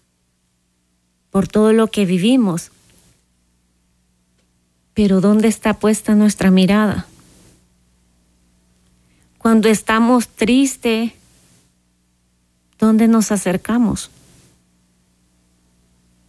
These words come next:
Somos capaces de ir a la Eucaristía,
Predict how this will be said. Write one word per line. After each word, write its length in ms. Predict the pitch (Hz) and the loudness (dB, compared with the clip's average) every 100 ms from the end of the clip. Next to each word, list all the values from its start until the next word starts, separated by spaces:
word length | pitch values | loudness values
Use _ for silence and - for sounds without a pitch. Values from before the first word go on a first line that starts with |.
| _ _ _ _ _ _ _ _ _ _ _ _ _ _ _ _ _ | _ _ _ _ _ _ _ _ _ _ _ _ _ _ _ _ _
Somos 420 | - 226 233 254 | -4 2 2 2
capaces 720 | - 214 196 220 240 247 220 | -2 -4 -2 -2 0 -2 -2
de 680 | 185 208 202 190 190 165 156 _ _ _ _ _ _ _ _ _ | 0 0 2 0 0 -2 -6 _ _ _ _ _ _ _ _ _
ir 220 | - 240 226 | -2 0 2
a 80 | |
la 100 | 220 | 2
Eucaristía, 880 | 214 190 196 180 175 - 226 233 220 | 0 -2 -2 -4 -4 -6 -4 -2 -4